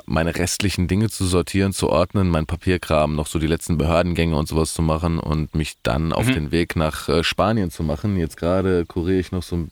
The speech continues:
Speaker 1: bisschen meinen Arm aus. Ich hatte heute die letzte Behandlung bezüglich meines operierten Ellbogens. Und, ähm, die Behandlung war äußerst unangenehm.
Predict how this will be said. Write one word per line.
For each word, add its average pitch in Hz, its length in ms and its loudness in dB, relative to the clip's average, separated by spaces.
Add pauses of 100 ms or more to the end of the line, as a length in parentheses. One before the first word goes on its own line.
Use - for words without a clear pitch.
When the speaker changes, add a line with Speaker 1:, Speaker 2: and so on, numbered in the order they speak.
(120)
Speaker 1:
bisschen 104 420 0
meinen 85 220 0
Arm 98 280 0
aus. 95 240 -2
Ich - 80 -6
hatte 90 180 -2
heute 87 460 0 (1040)
die 87 140 0
letzte 90 720 0
Behandlung 95 800 0
bezüglich 90 540 -4
meines 85 460 0
operierten 85 540 -2
Ellbogens. 110 920 2 (1160)
Und, 78 1000 0
ähm, 71 440 -2 (1200)
die 135 80 4
Behandlung 107 440 4
war 80 100 4
äußerst 82 440 2
unangenehm. 147 840 6